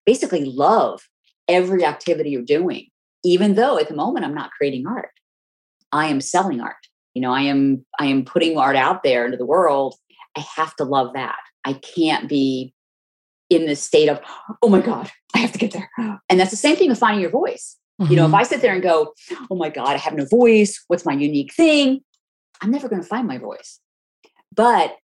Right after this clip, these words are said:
Speaker 1: when I finally found my voice was when I decided, "Ah, let's just have fun. Let's just play. What would you
Speaker 2: Tell,
Speaker 1: really
Speaker 2: tell
Speaker 1: like?"
Speaker 2: us, yeah, tell us about that. What, how, how that happened.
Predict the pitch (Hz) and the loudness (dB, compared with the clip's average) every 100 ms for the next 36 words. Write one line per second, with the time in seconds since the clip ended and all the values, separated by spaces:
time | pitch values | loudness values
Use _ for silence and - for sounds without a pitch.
0 | _ - 175 202 180 - 180 220 233 - | _ -4 0 0 -2 0 0 2 0 2
1 | 156 208 170 139 143 269 - - - _ | 4 2 0 0 2 2 0 -10 -16 _
2 | _ _ - 170 170 175 175 165 165 175 | _ _ 0 0 2 2 2 0 0 2
3 | 160 160 - _ - 622 330 - _ - | 2 2 -2 _ 2 4 2 -2 _ -12
4 | 294 214 196 131 - - - - _ _ | -6 -6 -4 -6 -6 -8 -8 -16 _ _
5 | - 392 214 - - 135 110 127 - - | -8 -2 -2 -4 -8 -4 -4 -2 -2 0
6 | 392 349 185 151 - 349 466 453 - _ | 2 2 2 -2 0 4 4 2 -4 _
7 | 294 285 247 330 392 381 269 214 202 180 | 2 2 2 0 -2 0 0 2 2 0
8 | - 208 196 170 190 - 190 175 151 147 | 0 -4 -6 -4 -2 0 0 0 -2 -4
9 | 156 156 | -8 -14